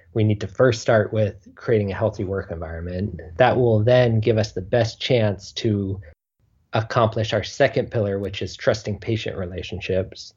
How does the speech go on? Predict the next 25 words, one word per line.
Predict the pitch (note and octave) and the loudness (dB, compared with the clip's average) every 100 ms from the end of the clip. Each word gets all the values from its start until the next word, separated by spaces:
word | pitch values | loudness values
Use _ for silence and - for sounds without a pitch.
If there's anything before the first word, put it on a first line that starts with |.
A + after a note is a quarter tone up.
| _ _ _ _ | _ _ _ _
If | G#2+ | -2
we're | G#2+ | 0
building | G2+ C3+ A#2+ G#2+ | 4 6 8 6
trusting | G#2+ C3+ B2+ B2+ | 2 2 2 0
relationships | G#2+ A2 A2+ A2 A2 - F#2 - | -2 0 0 0 -4 -4 -4 -4
with | A2 | -2
our | G2 | -2
patients | - - G#2 A2 A#2 | 2 4 4 2 2
and | G2+ | 0
our | F#2+ | 0
communities, | G#2 G2 B2 C3+ B2+ A#2+ | 0 4 6 6 4 0
then | A2+ A2 C3 C3 | 0 4 6 6
we | A#2 | 4
have | A2 G2+ | 2 0
the | G#2+ | 0
opportunity | G#2+ G#2+ G#2+ A2 G2+ F#2+ F#2 | -2 -2 -4 0 0 -2 -6
to | F#2 G#2+ | -4 -2
improve | G2+ G#2 G#2 | -2 2 0
health | - G2 - | 4 2 2
outcomes, | E2+ - F2+ F2 - | -4 -8 -10 -10 -10
which | F#2 F#2+ | -10 -4
is | |
our | G#2 F#2+ | -4 -2
third | G#2 F2+ D2+ | 0 -2 -2
pillar. | E2+ E2 E2 G#2+ | -6 -6 -6 -8